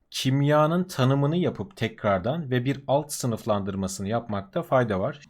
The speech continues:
Burayı şöyle kapatalım beyaz bir şekilde. En baştan başlayalım. Dersimizin adı neydi? Kimya. Peki kimya nedir? Madde ve maddeler arası etkileşimleri inceleyen bilim dalı. Yani maddeyi inceleyen bilim dalı.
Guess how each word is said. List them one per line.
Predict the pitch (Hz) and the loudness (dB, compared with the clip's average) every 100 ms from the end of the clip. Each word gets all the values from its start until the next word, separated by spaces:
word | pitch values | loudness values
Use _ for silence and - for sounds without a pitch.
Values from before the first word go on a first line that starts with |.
| - | -6
Burayı | 156 131 | -2 -2
şöyle | 120 131 107 101 | -2 -4 -2 -6
kapatalım | - 123 131 135 135 139 143 - _ | -8 -4 -4 -2 -4 -6 -10 -20 _
beyaz | 104 101 104 | -4 -4 -6
bir | |
şekilde. | - 123 120 123 135 143 - - | -6 -6 -4 -4 -4 -8 -14 -8
En | 185 175 131 | 0 2 4
baştan | 117 - 160 135 | 2 2 0 4
başlayalım. | 113 - 98 82 80 _ _ - | 2 2 -6 -8 -12 _ _ 0
Dersimizin | 135 165 160 170 156 156 | 6 6 4 -4 -2 -2
adı | 156 160 | -2 -2
neydi? | 160 139 123 180 - _ | -2 -4 -4 -10 -12 _
Kimya. | - 147 117 87 78 - _ _ | -8 -2 0 -2 -8 -16 _ _
Peki | - 98 98 85 - | -8 -6 -6 -8 -12
kimya | - 98 101 135 | -10 -4 0 2
nedir? | 196 117 92 143 - _ _ - _ | 2 0 -2 -10 -14 _ _ -20 _
Madde | 120 143 147 - 185 190 | 2 4 2 -2 -2 0
ve | 139 139 | 2 2
maddeler | 131 143 143 156 156 | 2 -2 -2 -4 0
arası | 143 120 120 | 0 0 0
etkileşimleri | 135 131 131 123 - 127 120 | -4 -2 -2 0 0 0 2
inceleyen | 107 101 131 196 165 | 2 0 0 2 2
bilim | 143 123 | 2 0
dalı. | 98 101 | -2 0
Yani | 123 190 | 0 4
maddeyi | 170 165 - 180 180 | 4 4 4 4 4
inceleyen | 156 120 98 101 92 90 85 | 4 0 2 0 0 -2 -4
bilim | 82 85 | -8 -8
dalı. | 80 80 131 | -8 -6 -8